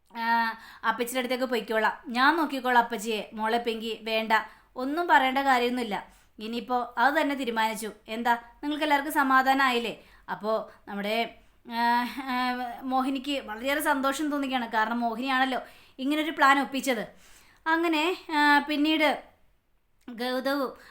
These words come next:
അതേപോലെ തന്നെ, ആ, നന്ദൂട്ടനും കൂടി ഒരുങ്ങിയിട്ട് വരിക.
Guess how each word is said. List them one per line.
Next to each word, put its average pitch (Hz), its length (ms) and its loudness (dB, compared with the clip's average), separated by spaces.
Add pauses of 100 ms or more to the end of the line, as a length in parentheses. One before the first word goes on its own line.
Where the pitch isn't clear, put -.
(140)
അതേപോലെ 277 540 2 (100)
തന്നെ, 247 380 0 (220)
ആ, 262 160 0
നന്ദൂട്ടനും 262 560 0
കൂടി 262 200 -2
ഒരുങ്ങിയിട്ട് 269 480 -2
വരിക. 262 300 0